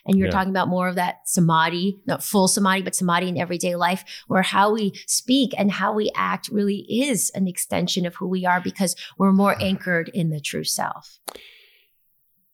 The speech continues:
Speaker 2: Yeah, and that, that gets to something that you write about in the book and a topic that I love to excavate, um, around love.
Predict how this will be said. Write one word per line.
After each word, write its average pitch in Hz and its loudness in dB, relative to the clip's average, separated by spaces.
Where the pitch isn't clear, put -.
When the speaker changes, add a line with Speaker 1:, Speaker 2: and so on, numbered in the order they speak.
Speaker 2:
Yeah, 98 2
and 104 -2
that, 127 0
that 151 -2
gets 190 -2
to 147 2
something 107 0
that 92 -4
you 92 -6
write 90 -2
about 87 -2
in 87 -4
the 85 -6
book 85 -4
and 82 -6
a 87 -2
topic 90 -4
that 87 -4
I 80 -2
love 82 -6
to 78 -2
excavate, 78 -8
um, 78 -4
around 87 -2
love. 78 -2